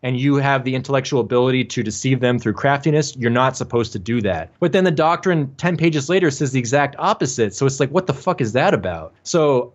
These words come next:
it's just very strange how I'll find a lot of people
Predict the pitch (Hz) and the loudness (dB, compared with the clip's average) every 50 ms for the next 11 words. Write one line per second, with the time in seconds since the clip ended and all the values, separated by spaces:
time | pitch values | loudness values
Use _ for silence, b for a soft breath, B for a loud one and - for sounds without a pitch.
0 | _ _ - 160 135 - - 190 139 139 117 165 180 180 151 135 - - - 151 | _ _ -8 -6 -6 -2 -2 -4 -2 -2 -2 0 2 2 0 0 -2 -4 -4 0
1 | 160 165 160 143 127 120 117 110 107 - - 120 113 110 104 101 98 - b b | 0 2 2 2 2 0 -2 -2 -2 0 0 2 2 2 2 0 -2 -6 b b
2 | b b b b b b - 127 127 - 156 151 147 139 131 135 135 131 127 - | b b b b b b -4 -4 -2 0 0 2 2 2 2 2 2 0 -2 -4
3 | - 151 135 135 135 120 113 107 101 - | -6 -8 -6 -2 0 0 0 0 -2 -6